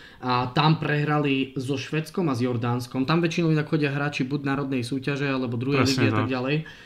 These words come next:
Speaker 1: Proste tí bez urážky, béčkoví hráči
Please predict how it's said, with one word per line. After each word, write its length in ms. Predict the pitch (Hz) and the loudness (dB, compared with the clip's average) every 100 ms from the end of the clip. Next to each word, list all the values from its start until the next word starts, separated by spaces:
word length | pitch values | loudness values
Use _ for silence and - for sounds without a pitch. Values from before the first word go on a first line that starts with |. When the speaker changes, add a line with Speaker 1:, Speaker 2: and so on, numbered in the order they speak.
| - - | -18 -6
Speaker 1:
Proste 280 | 135 120 | -6 -2
tí 180 | 127 135 131 113 - - | -2 0 0 -2 -12 -18
bez 360 | 127 - 123 151 | -16 -6 0 2
urážky, 480 | 143 120 - 110 - - | 2 0 -2 -6 -6 -2
béčkoví 560 | 123 131 - 131 120 | 0 0 0 0 0
hráči 440 | 120 117 143 180 | 0 0 0 -2